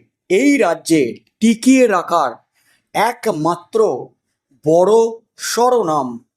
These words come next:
অধীর চৌধুরী। অধীর চৌধুরীর জন্যই কিন্তু এখনো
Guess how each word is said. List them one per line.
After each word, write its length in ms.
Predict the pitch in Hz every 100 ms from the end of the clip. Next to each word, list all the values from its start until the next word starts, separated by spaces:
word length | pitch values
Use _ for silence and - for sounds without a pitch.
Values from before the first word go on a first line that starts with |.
| _ _ _ _ _
অধীর 360 | 151 160 185 180 -
চৌধুরী। 420 | 156 135 135 127 113 120 _ _ _ _ _
অধীর 300 | 185 214 302 320
চৌধুরীর 400 | 262 240 240 233 - -
জন্যই 360 | 175 226 269 262
কিন্তু 240 | 190 165 139 117 - _ _ _ _
এখনো 380 | 170 175 294